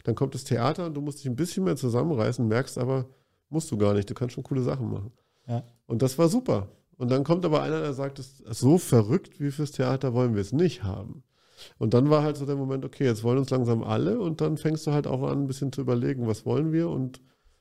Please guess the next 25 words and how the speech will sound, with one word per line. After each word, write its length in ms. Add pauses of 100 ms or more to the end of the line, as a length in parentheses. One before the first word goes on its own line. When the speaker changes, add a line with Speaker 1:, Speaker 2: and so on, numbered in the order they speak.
(380)
Speaker 1:
eine 100
Berührungsangst 800
zu 120
Branchen 400
hatte 180
ich, 60
glaub 200
ich, 80
noch 180
nie, 260
aber 560 (220)
so 200
richtig 280
für 120
jeden 320
wolltest 240
du 40
es 80
halt 120
auch 80
nicht 160
machen. 300 (1900)
Speaker 2:
Und, 460 (640)
ähm, 540 (1000)
wie, 560